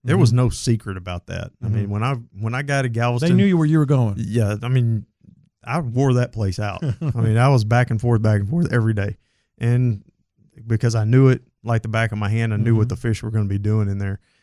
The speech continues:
Speaker 1: Um, but I would tell people, "Okay, they're, they're getting on shrimp. You know, they're, they're starting to school up a little bit. The shrimp are in
Speaker 2: Mm-hmm.
Speaker 1: the grass, and they're getting on 'em pretty good." You could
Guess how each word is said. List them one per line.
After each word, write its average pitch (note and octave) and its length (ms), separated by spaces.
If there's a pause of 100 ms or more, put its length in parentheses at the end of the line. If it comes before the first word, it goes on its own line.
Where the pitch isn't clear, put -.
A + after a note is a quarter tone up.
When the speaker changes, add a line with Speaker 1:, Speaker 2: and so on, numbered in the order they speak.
(180)
Speaker 1:
Um, G#2 400 (220)
but A2+ 120
I A2+ 80
would A#2 140
tell A#2+ 160
people, G#2+ 300
"Okay, A2+ 260
they're, G#2 180 (300)
they're G#2+ 100
getting A2+ 240
on G2 140
shrimp. - 380 (500)
You G#2+ 80
know, G2 100
they're, G2 320
they're G#2+ 240
starting A2 320
to G2+ 40
school A#2 320
up A#2 120
a B2 40
little G#2+ 140
bit. G#2 240
The - 60
shrimp A#2 220
are B2 80
in - 60
Speaker 2:
Mm-hmm. G2+ 60
Speaker 1:
the G2 60
grass, G#2+ 540 (420)
and G2+ 180
they're G2+ 120
getting G2+ 240
on G2+ 200
'em G2 200 (180)
pretty G2+ 160
good." A2+ 400 (400)
You A2+ 160
could G#2+ 260